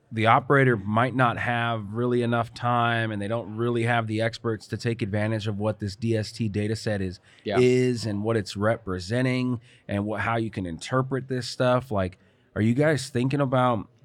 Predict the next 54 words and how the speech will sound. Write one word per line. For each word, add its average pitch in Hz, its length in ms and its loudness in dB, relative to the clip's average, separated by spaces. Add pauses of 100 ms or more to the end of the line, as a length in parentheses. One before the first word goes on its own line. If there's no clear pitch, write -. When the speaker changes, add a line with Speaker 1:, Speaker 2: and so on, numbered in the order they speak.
(220)
Speaker 1:
that? 101 420 0 (400)
Speaker 2:
We 120 160 0
are. 107 300 4 (640)
And 113 180 0
one 131 120 0
of 156 40 -2
the 139 80 -2
ways 117 400 2
that 98 80 -6
we're 110 160 -4
trying 113 460 -2
to, 104 520 -6 (140)
to 107 100 -10
help 113 320 -4
the 101 120 -6
operators, 101 760 -6 (340)
you - 80 -14
know, 101 140 -6
figure 110 260 0
out, 104 120 2
well, 104 100 -8
what 117 140 0
do 127 60 -2
we 120 100 -4
do 107 180 -4
with 110 100 -8
this 104 160 -12
data? 104 520 0
Speaker 1:
Mm-hmm. 104 540 -2
Speaker 2:
Um, 101 420 -6 (260)
and 104 100 -14
how 113 200 2
do 110 80 2
we 107 180 -2
make 101 280 -6
the 101 60 -8
most 101 300 -6
use 107 220 -6
out 92 140 -2
of 87 100 -10
it? 92 160 -8 (160)
And 104 120 -8
I 101 60 -2
think 156 400 -6
the 101 80 -8
best 120 400 -2
way 107 140 -2
we 101 100 -6
found 98 320 -6
is 92 120 -12
through 98 340 -8
different 101 320 -8
analytical 101 420 -6
platforms, 113 760 -6